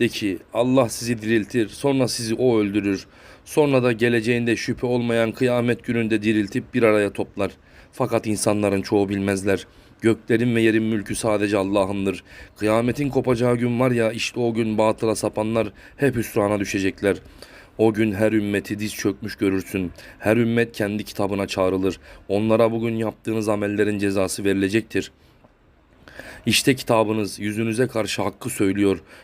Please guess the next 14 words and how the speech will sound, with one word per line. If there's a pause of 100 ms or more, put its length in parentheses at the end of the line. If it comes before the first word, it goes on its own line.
Çünkü
biz
sizin
yaptıklarınızı (220)
hep
kaydediyorduk."
dedi
denir. (600)
İman
edip
iyi
işler
yapanlara
gelince